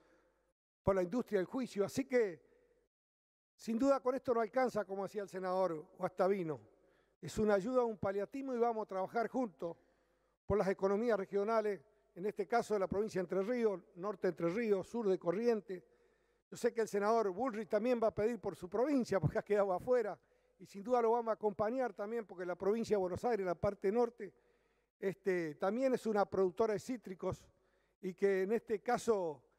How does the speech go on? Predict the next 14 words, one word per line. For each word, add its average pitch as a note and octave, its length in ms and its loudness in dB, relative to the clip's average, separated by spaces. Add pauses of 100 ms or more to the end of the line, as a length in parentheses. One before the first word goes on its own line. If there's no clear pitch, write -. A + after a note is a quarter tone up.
(120)
también B3 340 -2
tiene F#3+ 220 -2
los F3 100 0
mismos F#3+ 260 -2
problemas. F3+ 440 0
Así A#3 120 -10
que G#3 300 0
no F3 100 0
hay A#3 120 2
duda B3 260 2
que G#3 120 -8
vamos G#3+ 200 -4
a G#3 40 -6
acompañar G#3+ 680 -4